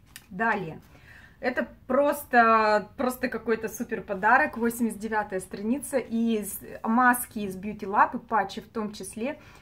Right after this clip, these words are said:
идут по жёлтому ценнику. Это значит, что нужно покупать чётное количество этих товаров. Вот их здесь три, которые участвуют в акции. И обратите внимание,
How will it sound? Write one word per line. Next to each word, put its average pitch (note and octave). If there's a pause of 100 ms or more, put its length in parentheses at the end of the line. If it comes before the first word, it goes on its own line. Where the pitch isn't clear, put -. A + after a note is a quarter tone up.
(200)
идут A#3+
по C4+
жёлтому B3
ценнику. C4+
Это A#3+
значит, A#3+
что A#3
нужно B3
покупать A#3+
чётное A#3
количество G3
этих A3
товаров. F#3
Вот F#3+
их C#4
здесь A#3 (100)
три, A3+
которые C#4
участвуют C4+
в B3+
акции. A#3+ (540)
И A#3+
обратите A#3+
внимание, B3